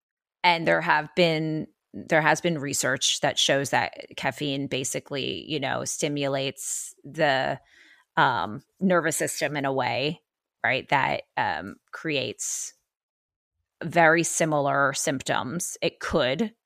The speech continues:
to, like, physical symptoms to anxiety, right? Like, it's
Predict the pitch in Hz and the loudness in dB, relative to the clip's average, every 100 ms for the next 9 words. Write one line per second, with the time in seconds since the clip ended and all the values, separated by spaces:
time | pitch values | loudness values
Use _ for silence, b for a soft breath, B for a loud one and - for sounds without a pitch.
0 | _ _ - - 165 151 143 135 139 - | _ _ -6 0 0 0 -2 -4 -6 -8
1 | - 170 - 170 - - - - - - | 0 0 2 0 0 -4 -6 -6 -6 -6
2 | 135 - B B B _ - - 139 - | -8 -12 B B B _ -4 -2 -4 -4
3 | - - - - 143 - 147 143 139 - | -4 -4 -6 -6 -4 -2 -4 -4 -6 -6
4 | - - | -6 -6